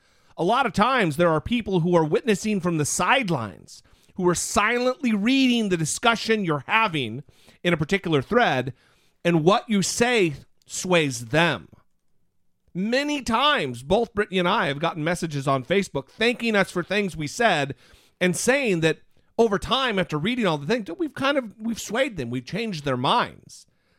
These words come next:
And I'm sure it's not solely the work of Brittany Page and I, but it's also other things they've seen. It's a slow process changing someone's mind. So don't think that, "Ah, I'm just gonna block them, I'm just gonna delete them."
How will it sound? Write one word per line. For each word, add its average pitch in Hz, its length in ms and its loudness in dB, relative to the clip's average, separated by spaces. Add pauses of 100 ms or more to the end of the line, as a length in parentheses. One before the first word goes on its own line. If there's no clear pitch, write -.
(100)
And 240 120 0
I'm 190 80 2
sure 196 180 2
it's - 160 -4
not 165 240 0
solely 156 840 0 (720)
the 151 100 0
work 170 320 4
of 113 120 -6
Brittany 135 420 -4 (160)
Page 196 320 -2
and 127 100 0
I, 95 280 -8
but 185 120 -2
it's 220 140 0
also 262 480 0 (420)
other 269 300 0
things 254 380 -2
they've 214 180 0
seen. 254 340 -2
It's 156 120 -8
a 202 60 -6
slow 277 540 0
process 226 760 -2
changing 196 480 -2
someone's 160 480 -2
mind. 180 540 -2 (800)
So 196 140 0
don't 285 220 2
think 247 440 0 (580)
that, 151 200 2
"Ah, 196 160 4
I'm 175 80 -2
just 156 140 -4
gonna 156 120 -2
block 156 300 0
them, 107 180 -6
I'm 151 100 -4
just 165 160 -4
gonna 165 160 0
delete 139 380 -2
them." - 280 -12